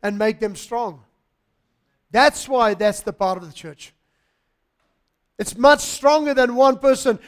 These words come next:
versus three hundred. Three hundred people going out, and we collaboratively come together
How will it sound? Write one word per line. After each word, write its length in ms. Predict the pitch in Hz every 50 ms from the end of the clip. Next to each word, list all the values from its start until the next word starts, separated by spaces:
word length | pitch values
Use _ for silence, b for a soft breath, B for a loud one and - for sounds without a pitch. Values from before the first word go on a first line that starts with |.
| B _
versus 340 | - 269 247 - 240 233 -
three 280 | - - 262 247 233
hundred. 360 | 226 240 277 269 240 185 139 - - _ _ _ _ _ _ _ _ _ _ _ _ _ _ _ _ _ _ _ _ _
Three 160 | - 277 285
hundred 240 | 294 285 277 269 262
people 220 | 269 277 262 269
going 280 | 226 226 254 254 254 254
out, 280 | 254 269 262 233 - 233
and 80 | 220
we 80 | 214 220
collaboratively 1080 | 220 _ - 240 226 220 254 277 277 240 226 262 254 254 - 254 247 170 190 233 -
come 200 | - - 247 254
together 440 | - 220 196 170 254 254 247 226 180